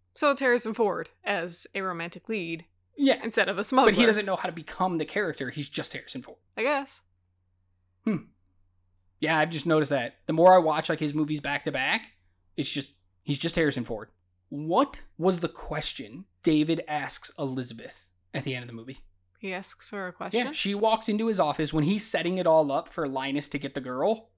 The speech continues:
Speaker 1: Uh-huh.
Speaker 2: She walks into his office and he says, "All right, well, I guess it's not a question, but it's like, 'All right, I'm gonna tell you a story and you're gonna tell me how it all turns out.'" What was the story?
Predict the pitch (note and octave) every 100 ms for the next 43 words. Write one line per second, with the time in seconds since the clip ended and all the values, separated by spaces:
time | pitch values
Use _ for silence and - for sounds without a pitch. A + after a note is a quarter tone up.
0 | _ A3 A3+ F#3+ G3+ A3 G#3 - F#3+ F#3
1 | D#3+ D#3+ C#3+ C3 A2+ - - _ _ -
2 | C#3+ D#3+ E3 - F#3+ A#2+ G#2+ - _ _
3 | _ _ E3+ D3+ A2+ - _ _ G#3+ E3+
4 | F#3 F#3 E3+ D#3+ - C#3+ - - B2 G#3+
5 | - C#3+ - D#3 B2 - _ _ _ G#3
6 | D#3+ C3+ _ _ - F3 A3+ A#3 A3+ -
7 | F#3 F3+ E3 D#3 - - C#3+ A2 C#3+ F#3
8 | - _ _ D3 C#3 C#3 E3+ F3 E3 -
9 | - D#3 C#3+ D#3+ D3 B2 C#3 _ _ _
10 | - - C#3+ B2+ B2 - D3 A#2 B2 A#2
11 | - - _ _ _ A3 A#3 G3 - E3
12 | -